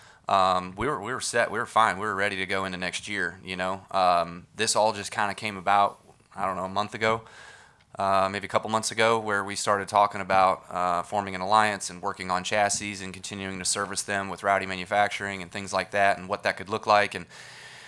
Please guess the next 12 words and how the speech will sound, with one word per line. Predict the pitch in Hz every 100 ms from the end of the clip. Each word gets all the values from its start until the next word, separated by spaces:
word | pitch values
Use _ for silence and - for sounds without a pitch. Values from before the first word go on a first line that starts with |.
| -
trying | - 131 123
to |
broaden | 95 113 117 120 113
the | 104
scope | - 117 113
of |
that | 110 113 113 -
to | 113 107 101
all | 101 107
t-, | -
Chevy | - - 110
teams. | 110 117 113 120 113 -